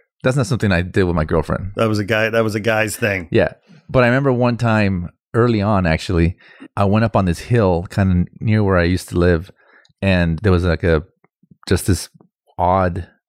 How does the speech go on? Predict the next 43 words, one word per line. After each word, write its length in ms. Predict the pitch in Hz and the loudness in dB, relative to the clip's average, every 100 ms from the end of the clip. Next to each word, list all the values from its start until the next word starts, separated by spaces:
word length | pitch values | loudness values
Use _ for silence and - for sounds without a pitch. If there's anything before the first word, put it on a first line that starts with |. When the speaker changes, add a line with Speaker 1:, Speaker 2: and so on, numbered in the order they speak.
| - | -12
Speaker 1:
wall 720 | 104 85 95 92 82 76 87 - _ - - | -8 0 2 2 2 -2 -8 -20 _ -14 -2
that 120 | 80 | 0
was 100 | 80 | 0
just 160 | 85 87 | 0 -2
on 80 | 78 | -2
top 200 | 82 82 | -2 -2
of 60 | |
this 140 | 78 - | -4 -2
hill, 400 | 95 92 98 117 | 0 0 0 -6
Speaker 2:
Mm-hmm. 280 | - - 90 | -16 -10 -4
Speaker 1:
like 120 | 90 | -2
a 40 | 87 | 0
retaining 400 | 87 117 123 135 | -2 -2 0 2
wall 140 | 139 | 2
maybe, 300 | 147 156 170 - - _ | 2 0 -2 -6 -20 _
but 80 | 110 | 0
it 40 | 98 | 2
was, 200 | 92 95 | 2 0
you 60 | 113 | 0
know, 160 | 90 | 0
like, 240 | 87 85 - _ _ - | 0 -2 -4 _ _ -2
two 120 | 117 | 0
hundred 200 | 113 95 | 0 -2
feet 220 | - 104 | -2 0
above 440 | 90 87 87 85 - | 0 2 0 0 -4
the 80 | 90 | -6
street. 500 | - 101 101 - _ _ _ | -4 0 0 0 _ _ _
Speaker 2:
Mm-hmm. 100 | - - | -20 -20
Speaker 1:
And 100 | - - | -20 -10
I 40 | 107 | -2
remember 240 | 101 107 | 0 2
I 40 | 98 | 2
went 160 | 98 | 2
up 100 | 98 | 0
there 120 | 104 95 | 0 0
one 140 | 95 | 0
time 340 | 85 92 90 85 | 0 0 2 0
and 120 | 82 | -2
I, 40 | - | -2
I 80 | 92 | -2
did 200 | 92 92 | 0 0
her 120 | 95 | 2
name 340 | 87 87 113 | 2 2 0